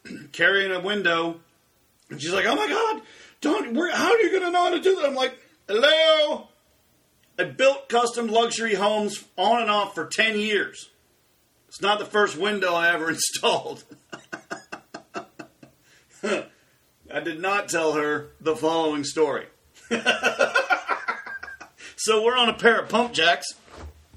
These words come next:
And if you've been in construction, you know what that is. It's basically two two-by-fours nailed together, uh, that you splice them together using a third one. And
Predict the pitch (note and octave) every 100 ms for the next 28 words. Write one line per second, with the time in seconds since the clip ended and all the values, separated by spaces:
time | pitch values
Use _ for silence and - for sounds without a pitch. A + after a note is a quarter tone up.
0 | - - - - - - _ - D3+ D3+
1 | C#3 F3+ E3 A3+ G#3+ F3 D#3 F3+ F3 F3
2 | F#3 F3+ E3+ E3 E3+ D3 B2 - F3+ D#3+
3 | C#3+ D#3+ D3 G3+ G3+ G3 G3 E3+ D#3 D#3
4 | E3 D#3 D3+ C3+ - _ _ _ _ _
5 | _ C#3+ F3 G3 D#3+ D#3 F#3 F3+ D#3 D3
6 | D3 _ _ _ _ _ _ - C#3+ C3+
7 | C3+ - D3 C#3 D3 C#3 - _ _ _
8 | _ _ - D#3 C3+ - F3 F#3+ F#3 E3+
9 | D#3 E3+ D#3+ D3+ D#3 C3 C3+ C3+ F3 F3
10 | C#3+ C3+ B2 - _ _ _ _ _ _
11 | D3 D3 C#3+ C#3